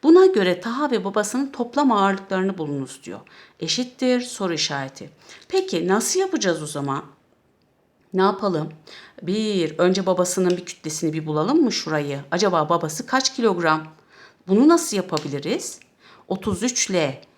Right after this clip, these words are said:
Evet, bak sevgili dostlarım oradan diyorlar ki, "Leyla öğretmen, otuz üç L, kırk biri toplarsan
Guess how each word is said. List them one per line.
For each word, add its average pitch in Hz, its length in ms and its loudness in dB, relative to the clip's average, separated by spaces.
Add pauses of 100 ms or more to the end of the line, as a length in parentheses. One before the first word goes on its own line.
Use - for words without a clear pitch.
(180)
Evet, 147 400 -4
bak 156 180 -8
sevgili 160 380 -8
dostlarım 170 420 -4
oradan 165 380 -2
diyorlar 214 400 -2
ki, 156 120 -8
"Leyla 175 340 -2
öğretmen, 160 340 -6
otuz 190 320 -14
üç 220 280 -10
L, 156 220 -6 (440)
kırk - 360 -8
biri 147 280 -4
toplarsan 214 920 -2